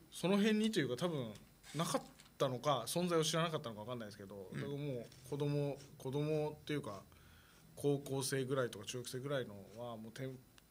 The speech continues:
Speaker 1: テントとか持って、普通に。
Speaker 2: え、テントっていうのは本当に普通のテント？
Speaker 1: いや、あの、三角のテントで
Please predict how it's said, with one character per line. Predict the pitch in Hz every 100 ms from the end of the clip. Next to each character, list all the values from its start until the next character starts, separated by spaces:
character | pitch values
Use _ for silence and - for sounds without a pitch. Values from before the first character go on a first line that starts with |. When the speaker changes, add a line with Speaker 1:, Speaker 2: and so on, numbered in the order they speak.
| - -
Speaker 1:
テ | 143
ン | 127
ト | 110
と | -
か | 101
持 | 104 113
っ |
て、 | - - 190 117 - - - - -
普 | - -
通 | - 180 170 165 160
に。 | 156 151 131 -
Speaker 2:
え、 | 202
テ | 202 359
ン | 392
ト | 392 214
っ |
て | 165
い |
う | 156
の |
は | 156
本 | 226 285
当 | 277
に | 240
普 | 220 214
通 | 208 208
の | 190
テ | 190 175
ン |
ト？ | 220
Speaker 1:
い |
や、 | 220
あ |
の、 | 208
三 | 214 226 220
角 | 196 156 135
の |
テ |
ン |
ト |
で | 113